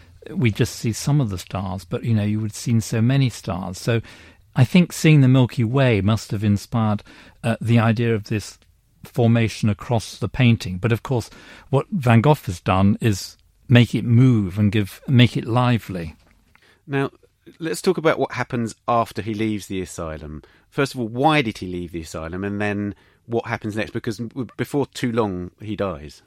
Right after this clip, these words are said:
Speaker 1: Yes, I mean, it's interesting he left the asylum almost exactly a year after he arrived. He got f-, increasingly frustrated, um, with life there. He probably ought to have stayed because he had, uh,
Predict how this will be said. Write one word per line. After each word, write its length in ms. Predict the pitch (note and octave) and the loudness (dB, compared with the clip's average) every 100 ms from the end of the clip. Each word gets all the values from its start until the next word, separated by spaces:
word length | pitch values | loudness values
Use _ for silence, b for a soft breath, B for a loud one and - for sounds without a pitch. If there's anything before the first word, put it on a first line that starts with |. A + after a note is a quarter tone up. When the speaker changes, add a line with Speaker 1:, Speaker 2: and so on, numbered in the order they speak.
| _ B B B B B B B | _ B B B B B B B
Speaker 1:
Yes, 280 | D#3 D3 B2 | 6 6 4
I 60 | - | 6
mean, 240 | D3 D#3 D#3+ | 8 8 4
it's 180 | C3+ - | 0 6
interesting 520 | G3 F#3 F3 - D3+ | 6 6 0 2 2
he 140 | C3+ | 4
left 320 | D3 C#3+ - | 2 0 -2
the 140 | - - | -4 -4
asylum 480 | A#2+ D3 B2 A#2+ - | 0 2 2 0 0
almost 440 | D#3+ D3+ C3 A2+ B2+ | 2 4 4 0 -6
exactly 680 | G2+ - C#3 _ - A2 | -4 -6 -8 _ -8 -4
a 60 | G#2 | -4
year 540 | G2+ G#2+ G2+ F2 F#2 A#2 _ | -2 0 0 -2 -6 -12 _
after 340 | B2+ G#2 - | -2 -2 -2
he 140 | G2 G2 | -2 -2
arrived. 640 | F#2 G2+ G2+ F2+ E2+ G2 | -2 0 -2 -4 -8 -14
He 160 | - A#2 | -6 -6
got 240 | - A#2+ | -2 -2
f-, 140 | - - - | -4 -18 0
increasingly 760 | A#2 - D3 C#3 - A2 G#2 | 0 2 -2 -2 0 2 0
frustrated, 840 | F#2+ A#2 G2+ - A#2 A2 - F#2+ - B B B | -2 -2 -4 -2 0 0 -2 -12 -12 B B B
um, 480 | - G#2 F#2+ F#2 F2+ _ _ - - | -4 -2 -2 -2 -4 _ _ -14 -4
with 300 | B2 A#2 B2 | 4 4 4
life 420 | G2+ E2+ F2+ - | 0 0 -4 -6
there. 420 | A2 F#2 G2+ G#2 b b b b b b | -4 -4 -6 -14 b b b b b b
He 140 | - | -6
probably 480 | - F3+ E3 C#3 B2 | 0 0 0 0 0
ought 220 | A#2 - | 0 -2
to 120 | - | -6
have 100 | G#2+ | -6
stayed 580 | - - C#3 B2+ G2 G2 | -6 -4 -2 -2 -4 -4
because 300 | A2+ A#2 A2 | -4 0 0
he 120 | C3+ | 0
had, 340 | A2+ A#2+ A#2 - | 0 2 0 -2
uh, 200 | F4+ B2 | -4 -4